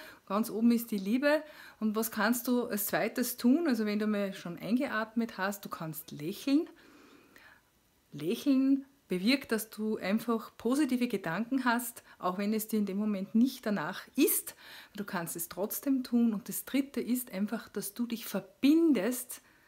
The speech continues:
mit der Liebesschwingung. Dass du zum Beispiel sagst laut,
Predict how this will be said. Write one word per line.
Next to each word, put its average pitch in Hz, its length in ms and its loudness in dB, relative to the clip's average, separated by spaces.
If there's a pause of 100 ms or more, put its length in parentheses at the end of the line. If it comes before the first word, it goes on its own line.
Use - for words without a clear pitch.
(480)
mit 233 340 0 (120)
der 185 100 0
Liebesschwingung. 180 1400 2 (340)
Dass 190 180 -4
du 262 120 0
zum 320 180 2
Beispiel 285 500 2
sagst 226 500 -4
laut, 190 480 4